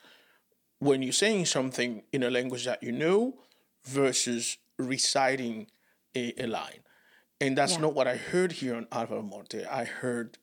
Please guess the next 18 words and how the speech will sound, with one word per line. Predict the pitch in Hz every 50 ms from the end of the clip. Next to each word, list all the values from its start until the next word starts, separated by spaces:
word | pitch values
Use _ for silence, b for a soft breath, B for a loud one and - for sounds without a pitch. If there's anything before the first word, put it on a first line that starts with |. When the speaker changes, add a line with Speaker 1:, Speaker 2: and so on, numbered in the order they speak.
| _ -
Speaker 1:
a | -
dude | 120 117 127 123 123 117 107
that, | 127 113 117 110 - b b b b b b
although | b 131 123 143 190 208
he | 160 139
learned | 131 131 143 151 160 165 156 -
some | - 139 120 120
lines, | 123 139 139 117 107 - - 90 - - _ _ -
but | 147 120 -
he | 143
was | 127 123 123 120 - -
acting | - 135 131 - - - 135 120 113
those | 87 - 113 107 - 120
lines | 113 90 78 - - -
out | - - - - - -
as | - - -
he | -
spoke. | - - - - - - -